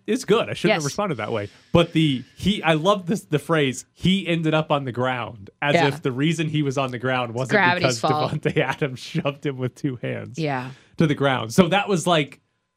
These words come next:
Speaker 1: partially, there's, there's a part of that apology that's, that's like, "Hey, that's an okay apology," but the majority of it is kinda like,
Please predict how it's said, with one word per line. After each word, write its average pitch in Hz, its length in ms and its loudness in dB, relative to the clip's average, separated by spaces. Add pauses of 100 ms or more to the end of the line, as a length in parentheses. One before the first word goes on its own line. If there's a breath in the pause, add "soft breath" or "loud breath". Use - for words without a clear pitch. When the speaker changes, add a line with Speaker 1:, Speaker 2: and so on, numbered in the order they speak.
(1000)
Speaker 1:
partially, 247 720 0
there's, 165 320 -2
there's 143 240 4
a 135 60 0
part 208 340 0
of 220 120 -8
that 226 140 0
apology 226 540 -2
that's, 208 360 -6
that's 175 260 -6
like, 170 220 0
"Hey, 302 240 -6
that's 127 200 -6
an 127 100 -4
okay 123 220 -6
apology," 135 460 -2
but 135 280 -2
the 143 220 -2
majority 143 540 0
of 120 160 -2
it 110 80 -4
is 107 160 -6
kinda 120 260 -2
like, 107 320 -4